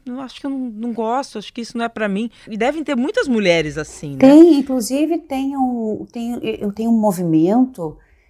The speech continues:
Speaker 2: é, eu li na internet, eu não sei se ela é atriz
Speaker 1: Mães
Speaker 2: também.
Speaker 1: Arrependidas. Ela
Speaker 2: É,
Speaker 1: é, ela é
Speaker 2: existe?
Speaker 1: atriz.
Speaker 2: É.
Speaker 1: Tem. Mães Arrependidas. Ela
Speaker 2: É.
Speaker 1: fez um, escreveu um livro e fez uma peça sobre
Speaker 2: E eu
Speaker 1: isso.
Speaker 2: achei
Speaker 1: Ai,
Speaker 2: até
Speaker 1: esqueci o nome
Speaker 2: difícil
Speaker 1: dela.
Speaker 2: ler aquilo, né? Porque eu sou uma mãe
Speaker 1: <laughs>
Speaker 2: completamente apaixonada,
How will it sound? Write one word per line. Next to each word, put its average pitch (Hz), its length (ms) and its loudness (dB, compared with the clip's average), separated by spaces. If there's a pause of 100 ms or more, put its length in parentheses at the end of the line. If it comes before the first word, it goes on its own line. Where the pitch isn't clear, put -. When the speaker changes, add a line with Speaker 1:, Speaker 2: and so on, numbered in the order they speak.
(160)
Speaker 2:
é, 170 360 -6
eu 233 160 4
li 277 180 8
na 330 100 6
internet, 202 960 -4 (560)
eu 262 120 -2
não 285 120 2
sei 240 280 -6
se - 160 -10
ela 214 140 -2
é 214 100 -6
atriz 196 480 -6
Speaker 1:
Mães 269 240 0
Speaker 2:
também. - 180 2
Speaker 1:
Arrependidas. 208 800 -2 (160)
Ela 202 160 2
Speaker 2:
É, - 40 6
Speaker 1:
é, 262 180 2
ela 226 100 2
é 254 80 4
Speaker 2:
existe? 220 440 2
Speaker 1:
atriz. 170 160 -8 (100)
Speaker 2:
É. 240 340 0
Speaker 1:
Tem. 214 540 -4
Mães 254 340 -2
Arrependidas. 240 640 -4
Ela 220 160 4
Speaker 2:
É. 208 160 4
Speaker 1:
fez 180 140 0
um, 180 40 -10
escreveu 202 360 -4
um - 20 -2
livro 240 240 -4
e 240 40 -14
fez 240 200 -6
uma 240 160 -4
peça 208 460 -6
sobre 165 280 -8
Speaker 2:
E 269 60 8
eu 294 60 6
Speaker 1:
isso. 311 80 8
Speaker 2:
achei 311 240 -2
Speaker 1:
Ai, 285 60 -10
Speaker 2:
até 285 100 -6
Speaker 1:
esqueci 392 200 0
o 214 40 -8
nome 294 160 2
Speaker 2:
difícil 349 180 -2
Speaker 1:
dela. 247 120 0
Speaker 2:
ler 240 240 0
aquilo, 185 680 -2
né? 180 220 -8
Porque 190 260 -10
eu 208 60 -4
sou 214 180 -4
uma 240 160 -2
mãe 220 200 -4
Speaker 1:
<laughs> - 0 -
Speaker 2:
completamente 254 540 -4
apaixonada, 240 920 -4